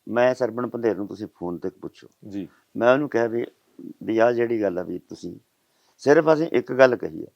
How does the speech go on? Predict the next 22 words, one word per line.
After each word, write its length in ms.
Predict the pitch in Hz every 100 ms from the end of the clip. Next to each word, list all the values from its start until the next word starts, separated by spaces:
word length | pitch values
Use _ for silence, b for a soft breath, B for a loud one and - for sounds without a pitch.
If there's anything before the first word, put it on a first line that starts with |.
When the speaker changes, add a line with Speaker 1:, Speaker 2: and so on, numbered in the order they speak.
| _
Speaker 1:
ਜਿਹੜੀ 180 | 117 135
Speaker 2:
ਜੀ। 60 |
Speaker 1:
ਮੇਰੀ 340 | 110 101 101 101
ਆਪਦੀ 220 | 85 85
ਵੀਡੀਓ 280 | 78 - -
'ਚ 60 | -
ਪਾਈ 120 | -
ਹੋਈ 140 | - -
ਹੈ। 160 | -
Speaker 2:
ਜੀ। 180 | 113 92 - b b -
Speaker 1:
ਮੈਂ 180 | 117 127
ਕਿਹਾ 120 | 151
ਵੀ 80 | 151
ਚੰਗਾ 340 | 123 117 127
ਹੁੰਦਾ 320 | 110 95 101
ਜੇ 260 | 98 107 - - _ _ _ _ _ _
ਸਾਰਿਆਂ 360 | - 104 104
ਦੀ 100 | 104
ਸਹਿਮਤੀ 380 | 101 95 101 113
ਲੈ 160 | 95 85
ਕੇ 200 | 90 90 _ _
Speaker 2:
ਹੂੰ। 120 | 120